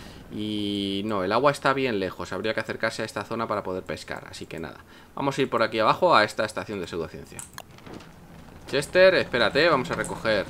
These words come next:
esta herramienta, que creo que nos puede venir bien para una de las cosas que quiero craftear, que es un pickaxe.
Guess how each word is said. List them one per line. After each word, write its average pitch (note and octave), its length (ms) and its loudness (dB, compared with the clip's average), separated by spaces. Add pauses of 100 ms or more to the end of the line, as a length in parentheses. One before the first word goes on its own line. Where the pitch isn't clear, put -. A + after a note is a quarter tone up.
(960)
esta - 320 -2
herramienta, B2 720 4
que A2+ 140 -2
creo A2+ 120 -4
que G#2 80 -4
nos G#2 120 -4
puede G#2+ 160 0
venir G2 180 -2
bien G2+ 140 -2
para G2 160 -2
una G2 80 -2
de F#2 80 -2
las F2+ 80 -6
cosas G#2+ 240 -8
que - 120 -12
quiero G#2 200 -4
craftear, F#2+ 500 -2
que C3 60 -6
es G#2 120 -8
un G2 160 -2
pickaxe. - 960 0